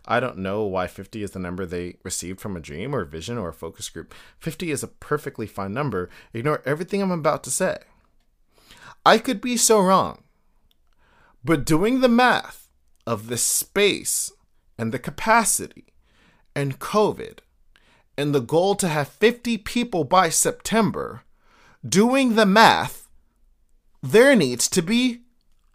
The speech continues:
three services. At present, fifty people cannot fit at one service. It just isn't possible.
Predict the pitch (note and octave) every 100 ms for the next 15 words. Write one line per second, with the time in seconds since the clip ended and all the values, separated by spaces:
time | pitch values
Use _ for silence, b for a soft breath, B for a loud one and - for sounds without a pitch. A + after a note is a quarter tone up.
0 | _ - - - C4+ C#4+ D#4+ E4 D#4+ -
1 | - D4 D4 E3+ - - - - - _
2 | _ _ _ _ _ _ _ _ _ _
3 | _ _ _ _ _ - _ _ _ _
4 | _ _ _ _ B B B B B B
5 | B _ E3+ A#3 - - - B3 A#3 -
6 | - - - _ _ _ _ _ - G3+
7 | A3 - B3+ B3 - C4 A#3+ - - _
8 | _ - - G#2+ G2+ D3+ - - - C#4
9 | A3 - _ _ _ _ - A2+ - G2+
10 | G#2 F#2+ - A1+ - - - - _ _
11 | _ _ _ _ _ _ _ _ _ _
12 | _ _ _ _ D#3+ - G3 F#3 F#3 C3+
13 | D3 D3 G2 E2+